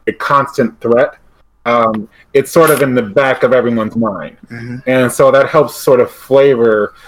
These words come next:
Speaker 1: um, you know, the, the, your, your, your players' understanding of the world that, hey, you know, um, most cities,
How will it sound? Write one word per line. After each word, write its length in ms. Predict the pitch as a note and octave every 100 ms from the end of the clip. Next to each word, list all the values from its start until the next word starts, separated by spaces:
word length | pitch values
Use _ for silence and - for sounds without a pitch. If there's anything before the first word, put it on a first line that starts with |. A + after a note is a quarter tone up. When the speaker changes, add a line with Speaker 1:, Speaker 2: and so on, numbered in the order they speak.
| - _
Speaker 1:
um, 600 | A#2 A#2 A2+ G#2+ G2+ G2 _ _
you 80 | C3
know, 120 | A#2+
the, 120 | A2+ -
the, 180 | A#2 - _ _ _ -
your, 280 | B2 A#2 A#2+
your, 200 | C3+ - -
your 100 | C3
players' 380 | - E3 D#3+ C3+
understanding 520 | - C3 - C3+ C3 B2
of 120 | A#2+
the 60 |
world 300 | A#2 A#2 A2+
that, 280 | A2 A2 G#2+ - - - - -
hey, 320 | D3 C3 A#2
you 220 | G#2+ B2+
know, 360 | A#2+ A2+ A2 G#2+
um, 420 | A#2+ A2+ G#2+ G#2 - G#2+
most 320 | C3+ C#3+ -
cities, 540 | D3+ B2+ B2 A#2 -